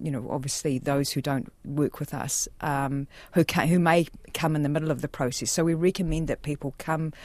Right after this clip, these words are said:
to us when they're thinking about it or on the fence in terms of that. So we just need to de-escalate that, and that may mean that we have to do some work individually with them. Um,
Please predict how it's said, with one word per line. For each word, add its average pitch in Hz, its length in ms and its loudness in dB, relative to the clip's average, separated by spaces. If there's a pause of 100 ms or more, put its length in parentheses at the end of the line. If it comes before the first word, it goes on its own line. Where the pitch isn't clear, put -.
(180)
to 170 200 4
us 139 220 4
when 151 240 0
they're 143 120 2
thinking - 420 -4
about 131 320 0
it 156 180 -6 (300)
or 156 120 0
on 143 160 2
the 135 80 2
fence - 420 -2
in 135 80 -2
terms 135 320 -4
of 143 100 -6
that. 139 220 0
So - 140 -2
we 170 120 2
just - 280 0
need 180 180 0
to 165 80 0
de-escalate 139 720 0
that, 117 180 -2
and 190 120 -2
that 233 160 -2
may 208 280 0
mean 170 340 0 (380)
that 175 100 4
we 170 160 6
have 156 200 2
to 151 100 -2
do 143 160 2
some 143 240 0
work 139 240 2
individually 139 560 0
with 127 280 -4
them. 123 220 -4 (680)
Um, 143 340 -2